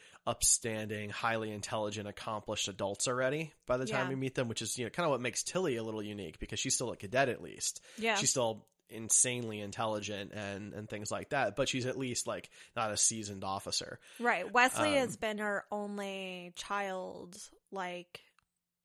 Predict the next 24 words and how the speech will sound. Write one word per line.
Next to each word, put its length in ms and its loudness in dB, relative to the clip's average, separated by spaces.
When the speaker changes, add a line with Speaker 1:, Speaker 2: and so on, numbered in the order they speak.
Speaker 2:
Starfleet 600 -6
member, 340 -14
I 100 -10
guess, 400 -12
or 400 -8
Speaker 1:
And 300 4
on 160 4
T 160 2
N 100 4
G, 160 4
we 140 2
do 100 6
Speaker 2:
Yeah. 60 6
Speaker 1:
get 160 6
Naomi 560 2
on, 580 -4
on 160 -8
Voyager. 580 -6
Speaker 2:
You're 140 0
right. 380 2
Speaker 1:
Um, 300 4
and 120 2
you 80 2
get, 160 8